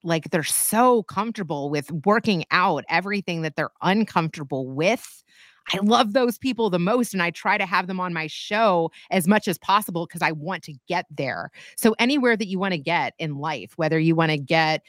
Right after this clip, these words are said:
to a certain m-, monetary amount, or whether you wanna get to a certain leadership amount, or whether you wanna get to a certain, certain vulnerability place, right? You gotta bring those people into your life and take what they're doing and apply it to your own.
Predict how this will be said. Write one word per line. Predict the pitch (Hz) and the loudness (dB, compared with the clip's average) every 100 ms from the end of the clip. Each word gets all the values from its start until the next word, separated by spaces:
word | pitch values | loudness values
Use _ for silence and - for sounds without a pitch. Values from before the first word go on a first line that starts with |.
| - - | -20 -4
to | 190 | -2
a | |
certain | 170 190 - 165 151 151 151 - | 0 0 0 0 0 -2 -6 -12
m-, | 170 151 | -14 -6
monetary | 170 180 196 175 175 147 143 | 2 4 4 2 -2 -2 -2
amount, | 143 143 131 123 | -2 0 -2 0
or | 151 | 2
whether | 165 170 | 2 2
you | 170 | 2
wanna | 165 160 | 0 -2
get | 165 | -2
to | - | -2
a | 160 | -2
certain | - 139 160 | -2 -2 0
leadership | 165 214 202 - 156 147 | 0 2 2 2 -2 -2
amount, | 143 131 127 - - | -4 -4 -6 -10 -4
or | 185 | 2
whether | 185 180 | 2 2
you | 185 | 2
wanna | 190 175 | 2 0
get | 185 | -2
to | - 196 | -2 -2
a | |
certain, | 165 208 208 175 - - | -2 -2 0 -2 -4 -12
certain | - 208 190 190 170 | -6 -4 0 2 2
vulnerability | 147 196 190 170 151 220 254 156 143 | 2 4 4 2 2 2 2 -2 -6
place, | - 143 - - | -12 -12 -10 -10
right? | 165 165 196 240 - - | -2 0 0 -2 -10 -8
You | 190 | 0
gotta | 202 180 | 2 2
bring | 147 170 214 247 233 | -2 -2 0 2 2
those | 208 220 - | 4 2 2
people | 240 220 202 190 | 0 0 0 0
into | 214 220 208 | 0 0 0
your | 185 185 | 2 4
life | 165 196 185 - - | 4 4 2 -6 -8
and | 170 165 165 170 - - _ _ _ _ _ _ _ | -6 -6 -8 -10 -14 -20 _ _ _ _ _ _ _
take | - 247 233 | -2 0 0
what | 208 190 | -2 0
they're | 175 214 | 2 2
doing | 185 214 196 | 0 0 2
and | 170 | 2
apply | 156 202 190 | 2 2 2
it | 185 | 0
to | - | -8
your | 156 156 | -6 -4
own. | 180 67 - | -4 -8 -16